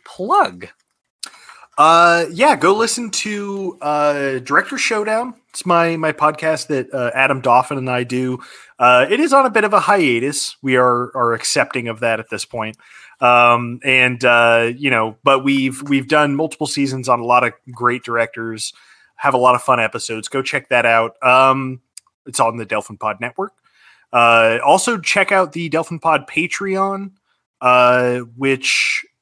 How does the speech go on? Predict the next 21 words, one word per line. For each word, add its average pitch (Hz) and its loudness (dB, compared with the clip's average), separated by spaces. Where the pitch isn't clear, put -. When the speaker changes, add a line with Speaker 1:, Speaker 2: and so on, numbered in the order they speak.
Speaker 2:
uh, 127 0
yeah, 226 -2
we 147 0
always 170 0
have, 160 -2
like, 156 -6
a 151 -10
lot 151 0
of 151 -4
fun 160 -4
stuff - -4
up 139 -2
on 123 0
there. 131 0
We 151 -6
just 127 -8
put 127 -2
our, 120 4
uh, 113 2
twenty 165 -4
twenty-three 160 -6